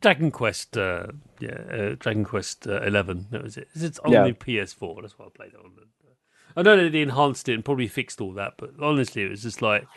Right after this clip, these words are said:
Speaker 1: it was so easy to min-max it. It was just like, well, obviously you just do the crafting and then you make these ridiculously overpowered weapons and voila.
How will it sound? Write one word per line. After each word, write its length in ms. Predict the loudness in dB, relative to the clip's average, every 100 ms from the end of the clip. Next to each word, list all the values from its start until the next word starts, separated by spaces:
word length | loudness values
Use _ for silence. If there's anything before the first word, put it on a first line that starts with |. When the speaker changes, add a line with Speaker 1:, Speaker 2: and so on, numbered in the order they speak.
| -20 -20 _ _ -20 _ _ _
Speaker 1:
it 80 | 0
was 100 | 8
so 200 | 10 12
easy 300 | 10 10 4
to 140 | 0
min-max 500 | 0 2 4 4 4
it. 140 | 2 2
It 60 |
was 120 | -2 -2
just 160 | 4
like, 180 | 4 4
well, 240 | 2 0 2
obviously 420 | 0 0 0 -2
you 80 | -2
just 200 | -4 0
do 120 | 0
the 80 | 0
crafting 520 | 6 8 8 4 -2
and 80 | 0
then 80 | 0
you 80 | 2
make 180 | 2
these 160 | 2 -4
ridiculously 460 | 0 -2 -2 2 2
overpowered 440 | 4 4 4 4
weapons 480 | 2 0 -2 -6 -4
and 200 | -2 -2 -8 -20 -20
voila. 600 | -14 0 4 4 4 0